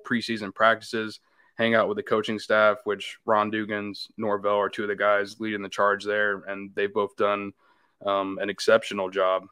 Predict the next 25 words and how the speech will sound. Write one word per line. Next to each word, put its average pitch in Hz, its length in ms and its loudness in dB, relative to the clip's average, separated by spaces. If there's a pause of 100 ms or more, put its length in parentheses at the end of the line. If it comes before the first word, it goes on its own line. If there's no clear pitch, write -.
(120)
Hykeem 101 420 -2
and 95 220 -8
Dugans 101 300 -6
have 95 120 -2
a 92 60 -4
really 98 320 -4
good 98 320 -2 (680)
relationship. 104 840 2
So 98 340 2 (600)
somehow 123 600 6 (440)
late 123 140 6
in 117 60 6
the 117 80 0
summer, 110 320 2
Florida 117 280 0
State, 107 400 0
the 110 60 -2
momentum 113 640 -2
started 120 320 6
to 110 60 -4
go 113 180 4
back 107 400 6 (200)
towards 120 320 4
the 104 120 -8
Seminoles, 101 680 0